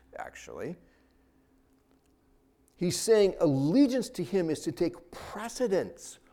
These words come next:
over all other human relationships, including our closest relationships.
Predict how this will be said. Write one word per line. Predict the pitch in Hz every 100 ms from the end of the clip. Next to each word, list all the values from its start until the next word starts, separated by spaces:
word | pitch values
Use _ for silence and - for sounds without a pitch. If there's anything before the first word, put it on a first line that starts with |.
| _ _
over | 180 196 202 - -
all | - 240 269 277 208 -
other | 233 233 220
human | - 226 226
relationships, | 202 190 220 220 190 - 214 - - _ _ - - _ _ -
including | 208 214 - 226 285 320 285
our | 262
closest | - 254 311 - 113 - -
relationships. | 90 90 87 - 85 - 53 - - -